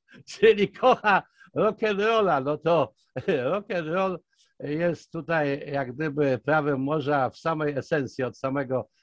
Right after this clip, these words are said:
e, tutaj powiedzmy sobie nawet dziewiętnastego wieku już i całego dwudziestego, więc to po prostu też świadczy już o kimś, e, co ma w głowie. No rock'n'rolla ma w głowie. I teraz treść.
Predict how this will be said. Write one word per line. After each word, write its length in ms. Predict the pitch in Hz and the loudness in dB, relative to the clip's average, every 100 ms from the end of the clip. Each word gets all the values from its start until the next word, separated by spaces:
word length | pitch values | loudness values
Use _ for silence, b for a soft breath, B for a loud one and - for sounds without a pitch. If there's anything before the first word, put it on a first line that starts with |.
| _ - | _ -6
e, 180 | 120 | -4
tutaj 380 | 117 135 131 123 | -4 -4 -2 -2
powiedzmy 520 | 113 117 131 - 120 | -4 -4 -6 -8 -14
sobie 380 | 110 127 120 113 - _ _ - | -6 -6 -4 -6 -8 _ _ -6
nawet 440 | 120 160 143 117 | 0 2 0 -4
dziewiętnastego 840 | 113 127 120 135 127 - 131 123 | -8 -8 -6 -6 -4 -4 -4 -4
wieku 320 | 113 120 - 113 | -4 -6 -6 -4
już 300 | 120 160 147 | -4 -4 -8
i 100 | 110 | -6
całego 400 | 131 127 123 117 | -2 -2 -2 -6
dwudziestego, 760 | 110 120 113 - 120 117 156 - b b b - | -8 -8 -6 -4 -4 -2 -4 -10 b b b -10
więc 460 | 110 139 135 - | -4 -2 -2 -4
to 120 | 165 | -6
po 160 | 156 143 | -4 -6
prostu 540 | - 143 - - 143 | -4 -4 -4 -4 -4
też 320 | 135 147 135 - | -2 -2 -4 -8
świadczy 500 | - 135 - - 127 | -6 -6 -6 -10 -8
już 160 | 120 | -6
o 160 | 143 123 | -6 -6
kimś, 380 | 139 160 180 _ b b b b _ | -4 -6 -8 _ b b b b _
e, 380 | - 131 131 127 | -2 0 2 0
co 180 | - 151 | -2 -2
ma 140 | 147 | -2
w 60 | 120 | -2
głowie. 420 | 135 120 131 165 | -2 0 0 -2
No 220 | 151 156 | -2 -6
rock'n'rolla 480 | 151 185 202 175 127 | -6 -6 -4 -2 -2
ma 120 | 113 | -2
w 40 | 107 | -4
głowie. 360 | 113 107 104 95 b b b - | -2 -2 -4 -6 b b b -12
I 80 | |
teraz 360 | 131 170 160 - | -4 0 0 -2
treść. 420 | 175 139 101 - | -2 -2 -2 -10